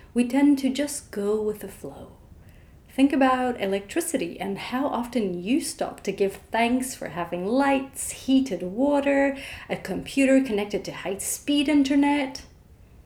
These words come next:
You really only stop when they stop.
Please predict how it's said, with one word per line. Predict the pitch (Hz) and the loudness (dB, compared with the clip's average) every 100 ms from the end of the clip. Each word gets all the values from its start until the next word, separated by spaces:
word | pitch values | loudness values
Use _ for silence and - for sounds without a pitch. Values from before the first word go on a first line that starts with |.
| - - - - - | -20 -20 -20 -14 -4
You | 233 | -2
really | 240 285 294 254 220 | 0 2 4 4 2
only | 214 196 190 | 2 0 0
stop | 190 208 170 - | -2 -2 -2 -2
when | 175 | -4
they | 175 165 | -4 -6
stop. | 165 - - - | -6 -10 -12 -14